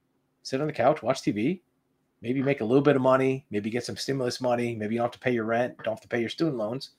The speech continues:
Why the heck would you wanna work? Again, I'm not saying this is good or bad. I'm just guessing at the reasons why companies are having so hard time finding employees. And the answer is always, "Well, they're not paying enough," or it's a bad job, or,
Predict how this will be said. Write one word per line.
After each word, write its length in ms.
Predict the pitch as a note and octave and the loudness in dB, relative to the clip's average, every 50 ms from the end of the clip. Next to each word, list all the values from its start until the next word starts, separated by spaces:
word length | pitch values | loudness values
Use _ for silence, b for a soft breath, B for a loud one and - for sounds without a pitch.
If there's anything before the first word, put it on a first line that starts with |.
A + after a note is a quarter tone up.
| _ _ _ _ _ _ _ _ _ - | _ _ _ _ _ _ _ _ _ 0
Why 120 | - - E3+ | 4 4 6
the 80 | D3+ | 6
heck 160 | E3 E3 E3 | 4 2 2
would 120 | D#3+ D#3 D3 | 2 2 4
you 60 | D#3 | 6
wanna 180 | D#3+ D#3 C#3 C#3 | 6 6 6 6
work? 360 | F#3 F3+ C3+ - - - _ _ _ _ _ _ _ _ _ _ - - | 6 4 4 0 -8 -20 _ _ _ _ _ _ _ _ _ _ -8 0
Again, 280 | A#2 E3 E3+ A2 F2+ - | 4 6 6 4 4 0
I'm 80 | - B2+ | 0 6
not 140 | C#3+ D#3 D3 | 6 6 6
saying 200 | - E3 C#3+ C3 | 6 4 4 2
this 140 | B2 - - | 0 -2 -2
is 60 | G#2+ | -6
good 160 | - A#2 G2+ | -4 -4 -4
or 60 | F#2 | 0
bad. 340 | - C#3+ - - G#2+ - - - - | 4 6 8 8 8 6 2 -4 0
I'm 180 | - B2+ D#3+ F3 | 6 6 6 6
just 300 | - C3+ F#2+ F#2 F2+ F2+ | 6 0 -4 -6 -6 0
guessing 480 | - B2+ D3+ D#3 - - A2 G2 G2+ G#2+ | 4 6 6 6 4 0 -4 -4 -4 -4
at 120 | G2 - | -6 -6
the 100 | G#2 G2 | -6 -6
reasons 520 | G2 A2 - E3+ D3 - G2+ G2 G2 - b b b b b b | 0 2 2 2 2 0 -4 -6 -6 -10 b b b b b b
why 440 | - A2+ A2+ G#2+ G#2 G2+ G2+ G2 - _ _ _ _ _ _ _ - | -2 0 2 2 2 0 -2 -4 -8 _ _ _ _ _ _ _ -4
companies 500 | - - D#3+ D#3 - C#3+ C3 A2+ G2+ - | 4 6 6 6 6 2 0 0 0 2
are 40 | G#2+ | 4
having 400 | A2+ A2 G#2 G#2+ G2+ G2+ G2 - - | 4 4 4 2 -4 -6 -8 -12 -10
so 220 | - - C3 A#2 | -4 -2 0 0
hard 260 | - - A2+ A2 G2 | 2 0 0 0 2
time 400 | - D3+ E3+ D3 A2 G2+ G#2+ A#2+ - _ _ _ _ _ _ _ _ - | 4 6 6 6 6 2 -2 -6 -12 _ _ _ _ _ _ _ _ -4
finding 220 | - G#2 G#2 G#2 | -4 -2 -2 -2
employees. 460 | G2+ - - F#3+ F#3 C3 G2 F2 - - b b b | -4 2 8 8 8 8 8 4 -2 -10 b b b
And 120 | - A#2+ B2 | -6 -2 0
the 100 | B2+ C#3+ | 4 4
answer 260 | D3+ D3 C3+ B2 A#2 | 4 4 4 2 2
is 140 | A2 - B2+ | 2 2 4
always, 240 | A2+ A2+ G#2+ G#2 | 4 4 4 4
"Well, 160 | B2+ C#3 C#3 C3+ | 6 6 6 6
they're 100 | C3+ C3 | 8 6
not 160 | C3+ B2 - | 4 4 6
paying 280 | - C#3+ C#3+ C#3+ C3+ | 6 6 6 6 4
enough," 320 | A#2+ G#2+ G#2 - - - - | 0 -2 -2 -4 -4 -4 -4
or 80 | G#2 | -4
it's 80 | G2+ - | -4 -4
a 60 | G#2 | -2
bad 260 | F#2+ A#2+ B2 A#2+ A2+ | 2 2 2 2 2
job, 400 | - A#2+ C3 C#3+ C#3 A#2+ A2 G2+ | 4 6 8 8 8 8 6 4
or, 260 | G#2+ G#2+ G#2 G2 F#2+ | 2 2 2 0 0